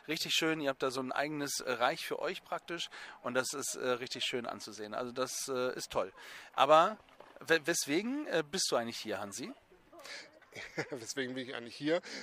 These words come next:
Speaker 2: Zum einen wegen des Fackellaufes der Fiacolata, die morgen am vierundzwanzigsten Juni stattfindet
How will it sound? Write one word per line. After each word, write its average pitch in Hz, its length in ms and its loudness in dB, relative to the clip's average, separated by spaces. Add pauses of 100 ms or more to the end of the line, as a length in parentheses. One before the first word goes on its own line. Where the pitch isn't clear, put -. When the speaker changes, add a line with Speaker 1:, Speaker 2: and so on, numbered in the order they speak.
(180)
Speaker 2:
Zum 120 320 -8
einen 165 560 2
wegen 139 560 -4
des 127 320 -4
Fackellaufes 117 880 -2
der 113 120 -2
Fiacolata, 139 840 2
die 120 160 -8
morgen 151 320 4
am 123 120 -2
vierundzwanzigsten 143 800 -4
Juni 135 220 -6
stattfindet 123 560 -6